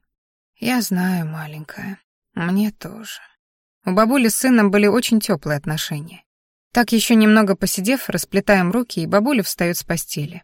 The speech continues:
Завтра Алёна обещала зайти. Алёна — это моя тётка, папина младшая сестра. На следующий день,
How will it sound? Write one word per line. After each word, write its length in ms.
Завтра 680
Алёна 480
обещала 520
зайти. 600
Алёна — 380
это 180
моя 180
тётка, 480
папина 360
младшая 400
сестра. 500
На 180
следующий 500
день, 380